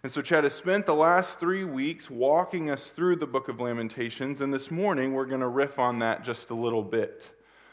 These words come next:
Um, we're gonna look at kind of one more specific piece of lamenting, and we're gonna do that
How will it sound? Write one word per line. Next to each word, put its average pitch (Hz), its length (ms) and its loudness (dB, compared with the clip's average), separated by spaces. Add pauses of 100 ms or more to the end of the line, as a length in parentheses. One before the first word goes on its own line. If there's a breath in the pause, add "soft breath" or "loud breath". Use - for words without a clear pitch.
(140 soft breath)
Um, 117 200 0
we're 123 100 0
gonna 135 180 0
look 139 220 2
at 139 160 2 (340 loud breath)
kind 135 160 4
of 127 100 0
one 151 440 2
more 135 220 0
specific 131 800 -4
piece 160 420 -6
of 120 160 -2
lamenting, 113 600 -2
and 123 100 -4
we're 120 120 -2
gonna 120 200 -4
do 151 280 -2
that 113 460 2